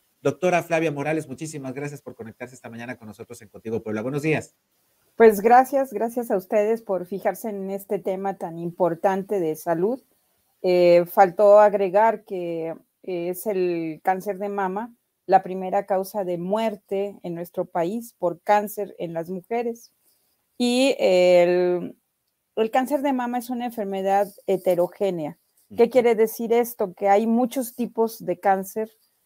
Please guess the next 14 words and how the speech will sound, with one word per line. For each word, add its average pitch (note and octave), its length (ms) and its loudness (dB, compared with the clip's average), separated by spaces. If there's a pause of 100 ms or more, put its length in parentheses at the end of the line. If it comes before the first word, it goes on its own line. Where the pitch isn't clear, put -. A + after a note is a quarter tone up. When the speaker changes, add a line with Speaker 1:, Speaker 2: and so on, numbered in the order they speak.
(160)
Speaker 2:
de F#3 160 4
mama G#3+ 500 6 (640)
y, A3+ 520 2
en F#3 1000 2
forma A3+ 1040 4 (720)
general, G#3+ 680 4
para F3 300 -2
dirigir F#3 440 -4
el A3 120 -2
tratamiento, A3+ 840 -6 (380)
nosotros A3+ 540 -2
los G3+ 260 -4
hemos G#3+ 380 -6
clasificado G#3 1000 -2